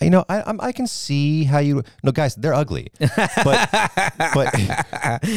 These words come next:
Speaker 2: mean, I'm looking at pictures, and, and they're all of people that are at home doing stuff. I'm not seeing any
Speaker 1: Smart marketing.
Speaker 2: Yeah, yeah. I'm gonna say I'm not seeing pictures of people walking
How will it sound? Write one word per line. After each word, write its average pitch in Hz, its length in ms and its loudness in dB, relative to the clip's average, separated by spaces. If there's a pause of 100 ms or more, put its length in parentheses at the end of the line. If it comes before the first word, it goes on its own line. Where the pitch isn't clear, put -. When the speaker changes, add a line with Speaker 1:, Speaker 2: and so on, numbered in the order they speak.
(160)
Speaker 2:
mean, 220 100 2
I'm 208 100 2
looking 233 240 4
at 165 160 0
pictures, 151 520 2
and, 131 240 0
and 131 120 2
they're 139 140 4
all 147 220 6
of 123 100 2
people 127 300 -2
that 107 160 0
are 104 120 -2
at 104 160 -4
home 113 360 -4
doing 92 260 -8
stuff. 92 300 -8 (360)
I'm 143 140 2
not 160 220 0
seeing 151 240 2
any 139 300 2
Speaker 1:
Smart 95 200 2
marketing. 107 480 2
Speaker 2:
Yeah, 190 220 4
yeah. 156 260 4
I'm 160 60 2
gonna 180 120 4
say 160 140 2
I'm 156 80 2
not 185 160 0
seeing 190 200 0
pictures 175 340 0
of 127 120 -4
people 139 360 2
walking 131 520 2